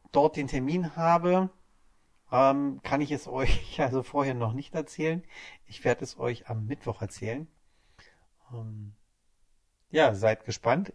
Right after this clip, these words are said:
Ich bin es auf jeden Fall. Und ich wünsche euch auf jeden Fall jetzt ein wunderschönes Wochenende. Lasst es euch gut gehen.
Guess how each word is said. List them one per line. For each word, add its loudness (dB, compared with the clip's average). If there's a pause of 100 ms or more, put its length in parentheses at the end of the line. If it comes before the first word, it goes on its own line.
Ich 0
bin 2
es -4
auf -2
jeden -2
Fall. 0 (680)
Und 0
ich -6
wünsche 6
euch 0 (360)
auf 4
jeden 6
Fall 2
jetzt 0
ein 0
wunderschönes 4
Wochenende. 2 (1000)
Lasst 0
es -8
euch 0
gut -2
gehen. 2